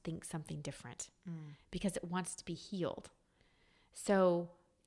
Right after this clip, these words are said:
Speaker 1: if there's an unresolved core issue, it will keep presenting as an obstacle in our life, not because it wants to make us suffer,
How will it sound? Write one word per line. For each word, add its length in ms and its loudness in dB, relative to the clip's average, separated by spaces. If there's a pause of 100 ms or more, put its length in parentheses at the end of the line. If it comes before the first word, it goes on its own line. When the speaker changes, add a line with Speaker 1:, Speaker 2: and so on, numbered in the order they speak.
Speaker 1:
if 220 0
there's 200 4
an 200 2
unresolved 680 2
core 460 0
issue, 640 2 (320)
it 120 -2
will 180 2
keep 340 -2
presenting 640 0
as 140 -4
an 140 -6
obstacle 520 -4
in 100 -4
our 140 -4
life, 420 0 (380)
not 180 0
because 240 0
it 80 0
wants 220 -2
to 60 -6
make 180 -4
us 100 -6
suffer, 520 0